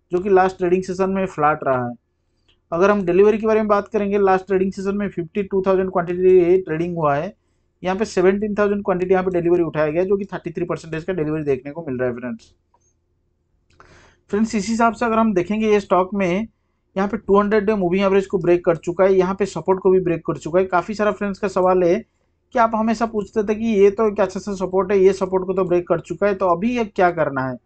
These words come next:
ये सपोर्ट को ब्रेक करने के बाद में यहाँ पे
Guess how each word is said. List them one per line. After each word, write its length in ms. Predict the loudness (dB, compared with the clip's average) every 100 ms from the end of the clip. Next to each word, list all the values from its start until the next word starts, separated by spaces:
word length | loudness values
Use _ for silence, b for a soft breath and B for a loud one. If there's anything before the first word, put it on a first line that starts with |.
| _ _ _ _
ये 160 | -4 -2
सपोर्ट 340 | -2 -2 -2
को 80 | -2
ब्रेक 240 | 0 0 2
करने 240 | 0 0
के 100 | 0
बाद 260 | 2 2 0
में 100 | -4
यहाँ 320 | -2 0 0 4
पे 160 | 4